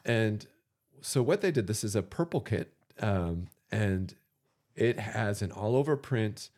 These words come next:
that is then highlighted in full across the chest. And it's unusual because the image across, across the center is a recreation of a painting of the Battle of Ponte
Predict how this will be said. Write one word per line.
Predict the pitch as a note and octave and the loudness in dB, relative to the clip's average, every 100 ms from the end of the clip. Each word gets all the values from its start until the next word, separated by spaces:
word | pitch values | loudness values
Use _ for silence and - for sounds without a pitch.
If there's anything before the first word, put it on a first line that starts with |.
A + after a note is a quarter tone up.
| _ | _
that | G#2 F#2+ | 0 2
is | G2 F#2+ | 0 0
then | F2+ | -4
highlighted | F#2+ G#2 G#2+ F#2+ G2 F#2 | -2 0 0 0 0 -2
in | - F#2 | -4 -8
full | - G2 F2+ - | -8 -6 -4 -6
across | F2 - F#2 G2 - | -12 -4 -2 -2 -4
the | A2+ | -10
chest. | - G2+ G2 - - - - | -6 -4 -4 -6 -20 -12 0
And | D3 | 2
it's | C#3 | 2
unusual | C#3+ F3+ A#3 F#3+ C3 | 0 0 0 4 4
because | A#2+ A#2 A#2+ G#2+ | 2 0 0 0
the | A#2 | -4
image | - E3+ F#3 A#2 A#2 A#2 _ _ _ _ _ | -2 -2 0 0 -2 -10 _ _ _ _ _
across, | - - C3+ D3 - - - _ _ _ - | -8 2 4 4 -2 -12 -18 _ _ _ -14
across | G#2 - A#2+ C#3 | -12 0 2 2
the | - A2+ | -2 -4
center | - A2+ G#2+ C#3 D3+ - | 0 0 0 -2 -4 -4
is | - G2 F#2 F#2+ | 0 2 0 -4
a | F2 | -6
recreation | G2+ G#2+ - F#2+ F2+ F#2 - | -2 -4 -4 -2 -2 -2 -8
of | C#2+ | -8
a | E2 | -8
painting | - G#2+ F#2+ F#2+ - | -8 -10 -8 -10 -10
of | E2 | -12
the | E2+ | -12
Battle | F2+ F#2 F2 F2+ F#2+ F#2+ | -8 -6 -4 -4 -6 -10
of | D2+ D#2+ - - - - - - - | -10 -10 -12 -20 -20 -20 -20 -20 -20
Ponte | - - C#3+ - | -8 -6 -6 -10